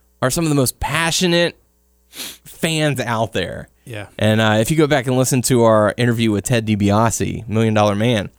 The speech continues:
Speaker 1: he mentioned that. He was like, "It doesn't matter where I go, there will be a wrestling fan somewhere who's gonna recognize me. And it doesn't matter how old I get, they're always gonna be like, 'Dude, you're one of the greatest. Oh, I love this.'" Oh, you know,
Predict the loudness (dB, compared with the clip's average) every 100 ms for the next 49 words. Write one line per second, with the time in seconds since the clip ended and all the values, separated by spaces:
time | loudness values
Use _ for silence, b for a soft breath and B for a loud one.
0 | _ _ _ _ _ -2 2 2 0 -4
1 | -6 -6 -8 -10 B B B _ -2 2
2 | 0 0 -2 -2 0 0 0 0 2 2
3 | 2 2 2 2 2 0 -4 -8 -2 0
4 | 2 2 2 0 0 -2 -4 -6 -4 -6
5 | -4 -2 -2 -4 -6 -8 -8 -8 -8 -8
6 | -12 -14 -18 -20 -20 -20 _ _ _ 0
7 | 2 2 2 2 2 4 4 2 2 0
8 | 0 0 2 4 4 0 -4 -4 -2 2
9 | 4 2 0 -4 -4 0 0 0 -2 0
10 | 0 2 0 -2 -4 -2 -2 -2 B B
11 | B B -2 0 2 0